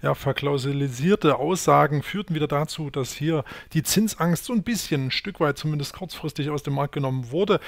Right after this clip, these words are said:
Der U-S-amerikanische Aktienmarkt feierte dies außerordentlich und der U-S-Dollar ging hier entsprechend in die Knie, na, da natürlich die ganzen Vorschusslorbeeren eines starken U-S-Dollars hier mit der Andacht einer Leitzinsanhebung im Einklang zu bringen sind. Nichtsdestotrotz, nicht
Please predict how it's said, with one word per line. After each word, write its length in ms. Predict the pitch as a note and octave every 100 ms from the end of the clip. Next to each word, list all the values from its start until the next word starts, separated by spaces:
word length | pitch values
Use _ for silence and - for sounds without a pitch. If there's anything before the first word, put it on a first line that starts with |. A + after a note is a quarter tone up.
| - -
Der 100 | D#3+
U-S-amerikanische 720 | G3+ F3+ F3+ D#3 D#3+ D#3 D3+
Aktienmarkt 440 | D3 E3 C#3+ C#3
feierte 440 | - E3+ E3 D3 C3+
dies 240 | D3+ C#3
außerordentlich 760 | D3 C#3 C3+ C#3 D#3 C#3 C3 -
und 300 | C#3+ C3 - - - C#3
der 120 | C#3
U-S-Dollar 480 | C#3+ C#3+ - C#3 C3
ging 160 | D3+
hier 140 | C#3 C#3
entsprechend 420 | - D3+ C3+ D3
in 80 | C#3+
die 80 |
Knie, 280 | C#3+ - G3+
na, 180 | F3+ E3+ E3 -
da 320 | E3+ F3+ F#3
natürlich 460 | F3 - G3+ F#3+ -
die 100 | D#3
ganzen 320 | F3+ E3+ E3
Vorschusslorbeeren 960 | - A#3 - F3 - D3+ E3 C#3+ C3
eines 400 | B2+ C3+ B2 - -
starken 520 | - D#3 F3 E3 B2 - - - -
U-S-Dollars 640 | D#3 F3 - E3 D#3 -
hier 160 | F3+ G3
mit 200 | F3+ -
der 300 | E3+ C3+ - _ - - - - -
Andacht 520 | F3 G#3+ G#3 D3+ -
einer 200 | D3+ D3
Leitzinsanhebung 1040 | D3 D#3 - D3 - F3 D#3+ E3+ D#3 D#3 C#3 - -
im 220 | G3+ G#3
Einklang 500 | E3 E3+ F3 E3+ D3+
zu 100 | -
bringen 280 | C#3+ D3+ D3+
sind. 260 | C#3+ D#3+ G#2+
Nichtsdestotrotz, 540 | C#3+ - E3 E3 D#3+
nicht 240 | D#3+ E3